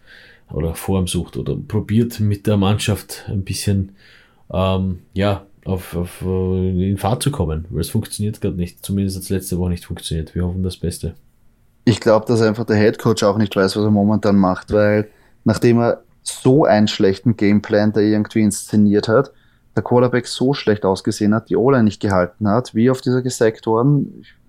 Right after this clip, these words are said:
Speaker 2: will gar nicht zählen,
Speaker 1: Mm,
Speaker 2: Miles Garrett allein
Speaker 1: nice.
Speaker 2: vier, viereinhalb,
Speaker 1: Ja.
Speaker 2: sechs.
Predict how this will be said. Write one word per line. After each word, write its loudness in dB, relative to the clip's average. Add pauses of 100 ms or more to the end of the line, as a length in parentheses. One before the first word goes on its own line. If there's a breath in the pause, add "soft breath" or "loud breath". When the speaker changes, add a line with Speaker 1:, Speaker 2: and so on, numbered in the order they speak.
(200)
Speaker 2:
will 0
gar 2
nicht 0
zählen, 2
Speaker 1:
Mm, 4
Speaker 2:
Miles 2
Garrett 2
allein 4 (140)
Speaker 1:
nice. -2
Speaker 2:
vier, 0 (460 soft breath)
viereinhalb, 4
Speaker 1:
Ja. 0
Speaker 2:
sechs. 0